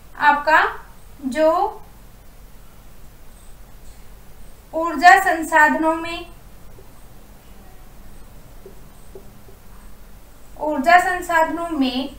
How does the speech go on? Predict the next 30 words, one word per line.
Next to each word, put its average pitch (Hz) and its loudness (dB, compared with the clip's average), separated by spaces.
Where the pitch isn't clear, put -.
डामर 320 10
व 320 6
ऊर्जा 370 8
संसाधनों 349 4
में 370 0
क्या 285 6
है 339 2
पेट्रोल 262 4
का 285 8
उपयोग 381 6
किया 311 10
जाता 277 8
है। 226 2
उसी 370 2
के 440 4
साथ 359 8
साथ 381 8
क्या 330 8
है 359 4
आपका, 269 8
अ, 311 12
जो, 370 6
अ, 294 4
इसके 320 0
काम 359 10
की 370 2
अगर 349 6
बात 269 8
करते 311 2
हैं 302 0